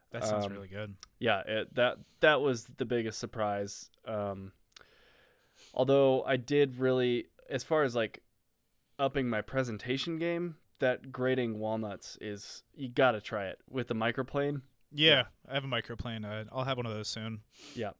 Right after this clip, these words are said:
Speaker 2: it's, it's pretty cool. And you can go through, I mean, you can actually get a decent amount of walnuts on something without really noticing.
Speaker 1: Huh.
Speaker 2: Um, I was grating 'em on top of my pancakes and stuff.
Speaker 1: I guess that could look really good, especially if you get, like, a, a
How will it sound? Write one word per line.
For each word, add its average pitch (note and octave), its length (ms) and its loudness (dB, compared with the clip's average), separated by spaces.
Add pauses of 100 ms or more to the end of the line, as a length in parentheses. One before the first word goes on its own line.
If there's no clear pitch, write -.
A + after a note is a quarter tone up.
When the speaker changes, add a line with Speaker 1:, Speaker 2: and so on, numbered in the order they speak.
Speaker 2:
it's, - 420 -8
it's A2+ 260 -6
pretty A2 280 -6
cool. G#2 420 -4
And D#3+ 260 2
you G3 100 -2
can D#3+ 180 -2
go D3+ 140 4
through, D#3 160 -2
I D3 100 0
mean, C#3+ 160 0
you F#3 100 -4
can A#3+ 140 0
actually F#3 260 -2
get C#3 140 2
a B2+ 40 0
decent C3 420 -6 (140)
amount B2+ 300 -2
of G#2 60 -2
walnuts A#2+ 400 -2
on G#2+ 140 -4
something G#2+ 420 -6
without G#2+ 400 0
really G#2 240 -4
noticing. G#2 560 -6 (420)
Speaker 1:
Huh. D#3+ 220 -4 (260)
Speaker 2:
Um, G2+ 380 -6 (160)
I A2+ 100 0
was A2+ 160 -2 (240)
grating A#2+ 280 0
'em A2 100 -4
on G#2+ 140 -4
top A2+ 180 -4
of - 60 -20
my G2+ 140 -8
pancakes G#2+ 540 -8
and G#2+ 100 -12
stuff. - 300 -8 (1800)
Speaker 1:
I D#3 80 -4
guess F#3+ 180 0
that G3 120 -2
could E3+ 160 0
look C3+ 160 -2
really A#2 380 -4
good, A#2+ 240 -4
especially D3+ 380 -2
if C3+ 120 -6
you B2+ 60 -10
get, A#2+ 200 -6
like, A#2+ 160 -6
a, A#2 160 -6
a G#2+ 400 -10